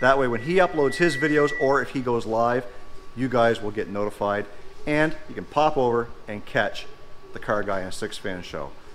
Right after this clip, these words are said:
Last week, we had an amazing episode with a one-hour special, and we talked all about sema. I hope you guys enjoyed that. As we move forward, we're gonna do some work on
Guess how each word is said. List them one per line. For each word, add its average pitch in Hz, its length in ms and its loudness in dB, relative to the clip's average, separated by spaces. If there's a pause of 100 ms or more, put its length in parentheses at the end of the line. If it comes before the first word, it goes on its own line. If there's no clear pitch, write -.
(140)
Last 180 360 6
week, 196 140 4
we 170 100 2
had 147 160 6
an 131 60 0
amazing 143 400 4
episode 135 580 2
with 117 160 0
a 104 80 -2
one-hour 139 560 4
special, 156 500 2 (440)
and 151 380 4 (300)
we 117 100 -6
talked 127 380 2 (120)
all 123 400 2
about 113 560 0 (240)
sema. 107 500 -6 (640)
I - 80 -6
hope 139 180 0
you 165 60 2
guys 143 280 6
enjoyed 127 400 2
that. 120 280 4 (240)
As 151 240 6
we 160 120 2
move 151 280 2
forward, 147 400 4 (280)
we're 147 200 4
gonna 151 220 2
do 143 180 0
some 139 220 -2
work 135 260 2 (100)
on 120 380 2